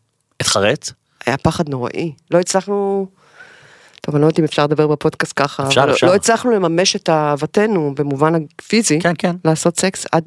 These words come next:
Speaker 2: עד שלא עזבנו את הבית. מרוב שהאשמה והחטא והפחד, הרי זה לא בדיוק סקסי, אשמה
Speaker 1: כן.
Speaker 2: וחטא ופחד ב-,
Speaker 1: כן.
Speaker 2: בחדר אחד, הם היו ממש עומדים מעלינו כמו נזירים פרנסיסקנים כאלה,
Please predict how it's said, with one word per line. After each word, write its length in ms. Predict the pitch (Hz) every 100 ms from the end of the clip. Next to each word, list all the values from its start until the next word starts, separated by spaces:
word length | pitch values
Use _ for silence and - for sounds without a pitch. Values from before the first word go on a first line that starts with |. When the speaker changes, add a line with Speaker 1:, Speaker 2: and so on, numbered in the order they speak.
| -
Speaker 2:
עד 160 | 160
שלא 160 | 160 165
עזבנו 240 | 147 143
את 100 | 143
הבית. 320 | 139 139 147 - _ _ _ _ -
מרוב 240 | 156 175
שהאשמה 1500 | - - _ - _ _ - _ - 139 139 - 180 190 175
והחטא 540 | 135 - - 196 - - - - - _
והפחד, 480 | 143 127 175 - 226 196 - _ _ _
הרי 120 | -
זה 100 | 139
לא 100 | 151
בדיוק 280 | 160 151 139
סקסי, 380 | - 135 - 92 - -
אשמה 320 | 175 185 170
Speaker 1:
כן. 60 |
Speaker 2:
וחטא 260 | 165 - - 151
ופחד 320 | - 160 156 135
ב-, 20 |
Speaker 1:
כן. 160 | 143
Speaker 2:
בחדר 340 | 135 151 165 143
אחד, 260 | 135 151
הם 80 | 147
היו 140 | 165 196
ממש 200 | 160 175
עומדים 320 | 180 156 190 220
מעלינו 300 | 214 214 220
כמו 380 | - 165 175 160 - -
נזירים 360 | 175 160 170 196
פרנסיסקנים 580 | 202 180 160 185 214
כאלה, 280 | 220 240 247